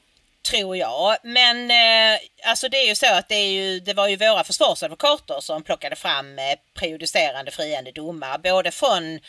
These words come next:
eh, Högsta domstolen och Europadomstolen. Och det som är väldigt viktigt när det gäller såna här märkliga hate speech-brott,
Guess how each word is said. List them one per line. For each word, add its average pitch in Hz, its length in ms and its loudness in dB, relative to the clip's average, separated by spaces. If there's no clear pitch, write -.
eh, 151 460 2
Högsta 175 280 -6
domstolen 143 960 -8
och 190 240 -10
Europadomstolen. 180 1500 -6
Och 220 280 0
det 247 180 2
som 247 200 -6
är 240 120 2
väldigt 285 360 -2
viktigt 160 800 -10
när 190 120 -8
det 220 60 -10
gäller 156 240 -4
såna 160 180 -10
här 165 240 -4
märkliga 139 480 -8
hate 151 240 -4
speech-brott, - 1200 -10